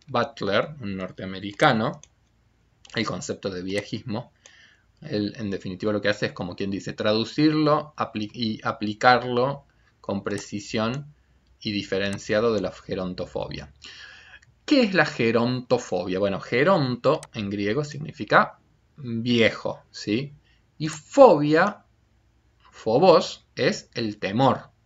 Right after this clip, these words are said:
es el miedo. Ahora bien, lo que caracteriza a una fobia, como cuando uno dice alguien tiene agorafobia, o tiene claustrofobia, o tiene aracnofobia, bueno,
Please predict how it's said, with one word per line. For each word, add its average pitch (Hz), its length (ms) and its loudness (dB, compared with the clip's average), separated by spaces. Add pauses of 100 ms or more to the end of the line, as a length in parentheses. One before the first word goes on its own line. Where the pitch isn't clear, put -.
(240)
es 147 200 2
el 127 160 2
miedo. 120 580 2 (420)
Ahora 117 280 2
bien, 127 320 0
lo 101 160 -8
que - 120 -14
caracteriza 101 840 -8
a 104 120 -4
una 123 220 -2
fobia, 113 1000 4
como 98 220 -8
cuando 104 220 -6
uno 107 120 -4
dice 110 240 -6
alguien 113 280 -4
tiene 110 280 -6
agorafobia, 104 1160 -2
o 107 140 -10
tiene 110 280 -4
claustrofobia, 110 1400 0 (640)
o 113 120 -4
tiene 117 340 -2
aracnofobia, 113 1500 -2
bueno, 101 280 -10